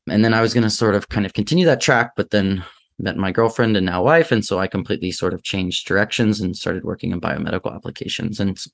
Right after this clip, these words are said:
in general, I'm really happy about that, just because in, as far as an application, it's really exciting. You know, airplanes fly pretty well, and just sort of the opportunities there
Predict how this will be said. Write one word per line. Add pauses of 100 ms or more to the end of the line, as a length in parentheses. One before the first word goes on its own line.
(120)
in
general,
I'm
really
happy
about
that, (220)
just
because
in, (120)
as
far
as
an
application,
it's
really
exciting. (800)
You
know, (100)
airplanes (280)
fly
pretty
well,
and
just
sort
of
the
opportunities
there